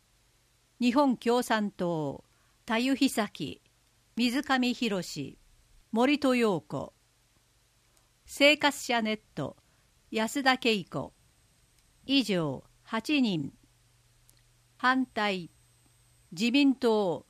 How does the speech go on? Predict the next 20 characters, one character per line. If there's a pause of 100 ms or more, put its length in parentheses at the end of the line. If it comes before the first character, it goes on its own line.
信
頼、 (680)
川
野
麻
美、 (500)
吹
春
康
隆、 (640)
五
十
嵐
京
子、 (580)
遠
藤
百
合
子。